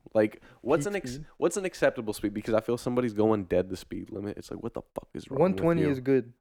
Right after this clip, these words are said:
Speaker 1: One twenty?
Speaker 2: But, like,
Speaker 1: One twenty
Speaker 2: sometimes,
Speaker 1: or
Speaker 2: like, my,
Speaker 1: over?
Speaker 2: it's like my foot is heavy or some shit like that. So I'll, uh, I'll take a look. All of a sudden, I'm at, like, one forty. I'm like, "Oh my God."
Speaker 1: Yeah.
Speaker 2: Gotta relax.
Speaker 1: I
Speaker 2: And
Speaker 1: remember
Speaker 2: I'm not
Speaker 1: going
Speaker 2: even doing it on purpose.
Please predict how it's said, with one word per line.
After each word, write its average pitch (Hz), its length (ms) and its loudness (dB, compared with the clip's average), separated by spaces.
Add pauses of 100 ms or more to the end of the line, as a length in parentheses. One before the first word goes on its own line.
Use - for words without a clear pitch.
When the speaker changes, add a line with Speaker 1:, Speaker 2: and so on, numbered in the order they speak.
(200)
Speaker 1:
One 127 180 4
twenty? 147 360 -2 (200)
Speaker 2:
But, 170 140 6
like, 175 160 6
Speaker 1:
One 147 160 8
twenty 202 320 4
Speaker 2:
sometimes, - 40 6
Speaker 1:
or 113 160 8
Speaker 2:
like, 98 120 4
my, 156 80 4
Speaker 1:
over? - 80 0
Speaker 2:
it's 143 120 -4
like 165 140 -2
my 156 100 0
foot 160 320 0
is 143 120 0
heavy 143 240 0
or 156 80 0
some - 160 -12
shit 170 240 -6
like 165 140 -2
that. 175 200 2
So 139 220 -6 (120)
I'll, 131 60 -6
uh, 131 40 -4 (380)
I'll 131 80 0
take 170 200 2
a 165 40 8
look. 151 240 6
All 147 100 8
of 156 60 6
a 151 40 -2
sudden, 156 220 2
I'm 147 60 8
at, 127 40 8
like, 127 120 6
one 139 220 0
forty. 143 300 4
I'm 160 80 2
like, 127 160 2
"Oh 170 40 -4
my 147 120 0
God." 120 400 -2 (200)
Speaker 1:
Yeah. 113 380 0
Speaker 2:
Gotta 135 140 6
relax. 143 480 2 (320)
Speaker 1:
I 120 60 -2
Speaker 2:
And 120 80 0
Speaker 1:
remember 185 180 8
Speaker 2:
I'm 202 80 6
not 226 100 6
Speaker 1:
going 185 160 6
Speaker 2:
even 180 160 4
doing 170 160 2
it 170 60 0
on 156 80 -2
purpose. 180 480 -4